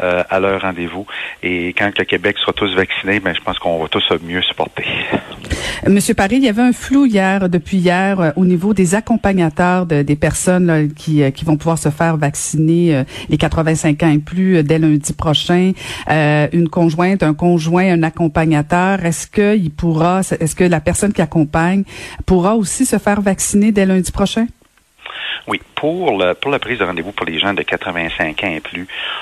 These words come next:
Speaker 1: on va, on permet une exception pour les, justement, les proches aidants, puis pour les raisons que vous avez mentionnées tantôt,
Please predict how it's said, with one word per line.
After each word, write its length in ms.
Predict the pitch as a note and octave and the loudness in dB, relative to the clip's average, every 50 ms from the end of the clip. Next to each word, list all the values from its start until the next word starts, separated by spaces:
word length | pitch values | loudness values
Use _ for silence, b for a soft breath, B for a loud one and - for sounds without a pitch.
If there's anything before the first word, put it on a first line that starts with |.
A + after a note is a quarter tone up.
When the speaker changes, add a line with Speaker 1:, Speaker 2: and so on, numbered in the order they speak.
| B B B B | B B B B
Speaker 1:
on 180 | F#2+ F#2+ F#2+ F2+ | -2 0 0 0
va, 160 | F2 G2 G#2 - | 0 -2 0 0
on 100 | G#2 G#2+ | -2 -2
permet 480 | - - A#2 A#2 A#2+ C3 C#3 C3 G#2+ | -2 -2 -2 -2 -2 -2 -2 -2 -2
une 140 | F#2+ F2+ E2+ | -4 -4 -6
exception 640 | E2 - - - G2+ - - - - G#2 G#2 A2 A2+ | -8 -8 -4 -4 -4 -4 -4 -6 -4 -4 -2 -4 -4
pour 300 | G#2 - G#2+ F#2+ F#2+ G2 | -6 -4 -2 0 0 0
les, 180 | F2+ F2 F2 E2+ | 0 0 -2 -2
justement, 340 | F2 F#2+ F2+ - G2+ F#2+ G#2 | -4 -6 -4 -4 -2 -2 0
les 120 | G2 F2 | 0 -2
proches 260 | - - F2+ - - | -2 -2 -2 0 0
aidants, 200 | F#2 E2+ F#2+ A2+ | -2 -2 -2 -4
puis 100 | A#2+ B2+ | -6 -4
pour 120 | - - C#3+ | -6 -2 -2
les 100 | D3+ D3 | 0 2
raisons 260 | C#3 A2+ G2 G#2+ A2 | 2 0 0 -2 -4
que 60 | G#2+ | -2
vous 60 | F#2+ | 0
avez 120 | F2+ F2 E2+ | 0 0 0
mentionnées 380 | F2 E2+ - - F2 E2 F2 | -2 -4 -4 -4 -6 -6 -6
tantôt, 340 | - F2+ D#2 - - - - | -6 -6 -6 -6 -8 -12 -14